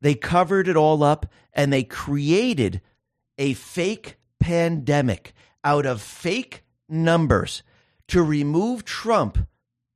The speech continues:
because they couldn't have him in office anymore. Yes, I know the pandemic was used for other agendas, the Great Reset, the Green New Deal, depopulation, and everything else. But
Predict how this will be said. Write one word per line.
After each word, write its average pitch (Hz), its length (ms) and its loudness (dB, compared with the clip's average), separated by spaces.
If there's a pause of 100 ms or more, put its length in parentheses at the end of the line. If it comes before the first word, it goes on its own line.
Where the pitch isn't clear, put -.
(320)
because 143 260 0
they 139 140 -4
couldn't 175 320 -2
have 156 260 -2
him 151 80 -2
in 135 120 2
office 127 360 2
anymore. 92 280 0
Yes, 190 300 -2
I 151 100 2
know 147 160 4
the 131 80 -4
pandemic 123 400 0
was 104 160 -6
used 107 200 -2 (240)
for - 280 -4
other 107 480 2 (380)
agendas, 104 680 0
the 101 100 -4
Great 101 220 -2
Reset, 104 300 -2
the 113 60 -10
Green 107 220 -4
New 101 120 -4
Deal, 95 440 -2 (540)
depopulation, 104 1080 0
and 117 120 2
everything 98 320 2
else. 90 320 -4 (360)
But 135 280 0